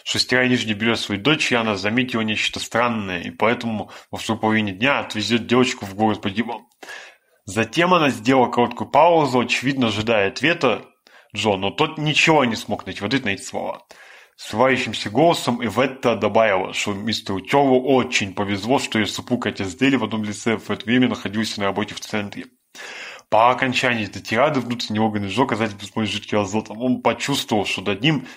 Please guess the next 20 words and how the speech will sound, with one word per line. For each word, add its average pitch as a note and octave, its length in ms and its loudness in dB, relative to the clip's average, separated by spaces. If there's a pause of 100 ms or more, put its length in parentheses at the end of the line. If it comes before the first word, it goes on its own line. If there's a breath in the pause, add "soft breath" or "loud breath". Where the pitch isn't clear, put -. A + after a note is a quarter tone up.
(120)
над G2+ 240 -2
Дизамоклом, A#2 880 0
фаворитом G#2 420 0
всякого G2+ 280 -8
скутерана, B2+ 560 -2
повис A#2+ 440 2
острейший - 480 -4
меч G#2+ 220 -2
правосудия, G#2 720 0 (360 loud breath)
который G#3+ 240 0
ежесекундно C3+ 600 0
грозил G#2 360 0
упасть B2 340 0
и G2 40 -10
сбить G#2+ 280 -6
у A2+ 40 0
несчастного G2+ 400 -4
голову A2+ 200 2
до G2 80 -2
половины. C#3+ 560 -2